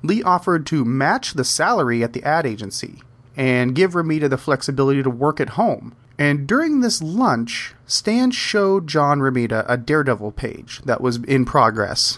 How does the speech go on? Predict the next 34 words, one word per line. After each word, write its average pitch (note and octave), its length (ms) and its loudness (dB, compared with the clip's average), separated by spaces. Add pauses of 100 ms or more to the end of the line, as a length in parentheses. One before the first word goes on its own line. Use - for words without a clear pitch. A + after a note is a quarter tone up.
(160)
Uh, B2+ 60 0
it A#2 100 2
was B2+ 100 0
done D3+ 200 0
by C#3+ 160 2
artist B2+ 340 2
Dick C#3 240 2
Ayers, A#2 320 2
by A2+ 140 2
all A2+ 100 2
reports. - 640 -4 (560)
And C3+ 340 2
Stan D3+ 340 0
asked C3 520 -2
John A2+ 380 -2
to A#2+ 300 0
draw A#2+ 280 2
the A#2 80 0
page - 520 -2 (140)
and A#2 320 -4 (180)
just - 200 -6
draw D#3 180 4
the C3+ 100 0
character B2+ 440 2
in B2 60 -2
the B2 60 -2
page A#2+ 320 0
the C3 80 2
way A#2 340 0 (120)
John G#2+ 240 -2
Romita B2 480 2
would A#2+ 160 -2
interpret A2+ 400 -2
it. - 140 -8